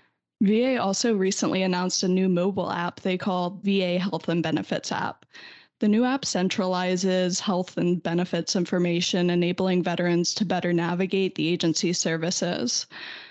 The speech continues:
Some of the features include the ability to view and cancel healthcare appointments, view claims and appeal statuses, upload documentation, message their doctor, locate facilities, and more.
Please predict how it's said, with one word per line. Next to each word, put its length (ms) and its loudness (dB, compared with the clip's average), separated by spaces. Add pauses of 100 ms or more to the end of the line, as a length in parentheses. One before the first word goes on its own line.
Some 200 2
of 100 4
the 120 2
features 480 0
include 500 2
the 120 2
ability 480 2
to 180 0
view 320 2
and 160 2
cancel 420 0
healthcare 460 -2
appointments, 840 0
view 320 0
claims 600 2
and 120 2
appeal 280 0
statuses, 960 0
upload 360 -2
documentation, 1080 2
message 480 0
their 140 0
doctor, 680 -2
locate 500 0
facilities, 680 -2
and 140 4
more. 360 0